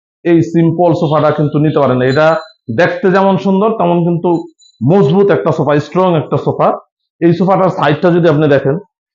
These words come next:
খুবই সুন্দর কিন্তু একটা ডিজাইন করা আছে, ডাবল হাতার সোফা। আহ, দেখতে পাচ্ছেন, অসাধারণ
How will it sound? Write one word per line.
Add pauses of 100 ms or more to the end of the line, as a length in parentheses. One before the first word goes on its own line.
(240)
খুবই
সুন্দর
কিন্তু
একটা
ডিজাইন
করা
আছে,
ডাবল
হাতার
সোফা। (500)
আহ,
দেখতে
পাচ্ছেন, (400)
অসাধারণ